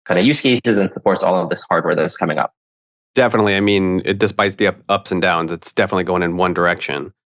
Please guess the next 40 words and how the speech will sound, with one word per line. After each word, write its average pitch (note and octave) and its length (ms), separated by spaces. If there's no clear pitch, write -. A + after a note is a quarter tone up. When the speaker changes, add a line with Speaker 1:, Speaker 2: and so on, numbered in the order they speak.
Speaker 2:
So B2 360
you've B2+ 240
recently D3 400
written G2 240
some G2 580
success G#2 400
stories F#2 260
of - 120
customers F#2 760
in F#2 280
certain - 260
areas F2+ 320
like E2 220
industrial F2 420
models F2 560
and E2 100
e-commerce E2+ 540
and E2 100
things. E2+ 380
And D#2+ 100
I E2 60
saw F2+ 140
you F2 160
again E2+ 240
talking F2 280
about E2 200
that E2+ 160
at, D#2 200
at D#2 120
a F#2 60
conference. F2+ 580
You've A2 220
got F#2+ 460
sixty - 380
thousand F#2+ 320
developers F#2 480
on E2+ 100
your C2+ 100
platform. F#2+ 840
You're F#2 760